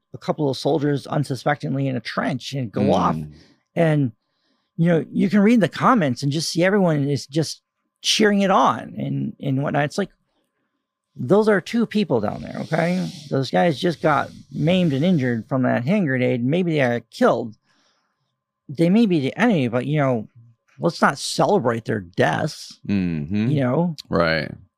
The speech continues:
Speaker 1: And we're desensitizing ourselves to the point where it's, we're not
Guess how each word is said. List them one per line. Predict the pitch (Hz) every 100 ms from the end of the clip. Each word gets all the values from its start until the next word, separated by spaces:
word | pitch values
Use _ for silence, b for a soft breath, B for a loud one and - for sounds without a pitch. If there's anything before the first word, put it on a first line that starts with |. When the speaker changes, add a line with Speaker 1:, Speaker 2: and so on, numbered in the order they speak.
| -
Speaker 1:
And | 135 139 147
we're | 156 156 147
desensitizing | 151 147 180 202 160 - 147 151 131 143
ourselves | 127 117 - 156 147
to | -
the | 127 -
point | - 139 135
where | - 131 123 113 _ _ _ _ _ _ _ -
it's, | 147 123 - - - 135
we're | -
not | 156 156 -